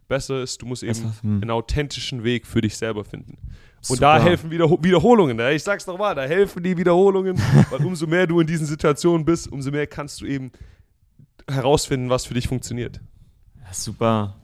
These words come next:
Speaker 2: Ah, super interessant wieder zu hören, ey. Das ist, äh, das ist mega spannend. Jetzt sind wir wieder so abgedriftet von, von der Grund-Camp-Situation.
Speaker 1: Alles
Speaker 2: Aber
Speaker 1: gut.
Speaker 2: ey, Leute,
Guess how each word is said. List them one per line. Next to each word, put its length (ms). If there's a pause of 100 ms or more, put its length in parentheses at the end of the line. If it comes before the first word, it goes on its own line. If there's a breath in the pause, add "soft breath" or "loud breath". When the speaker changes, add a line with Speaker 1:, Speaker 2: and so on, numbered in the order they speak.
Speaker 2:
Ah, 140
super 340
interessant 460
wieder 200
zu 140
hören, 260
ey. 120
Das 300
ist, 80
äh, 320 (580)
das 100
ist 120
mega 220
spannend. 260
Jetzt 120
sind 80
wir 80
wieder 120
so 100
abgedriftet 480
von, 320
von 160
der 100
Grund-Camp-Situation. 1080
Speaker 1:
Alles 60
Speaker 2:
Aber 160
Speaker 1:
gut. 80
Speaker 2:
ey, 60
Leute, 280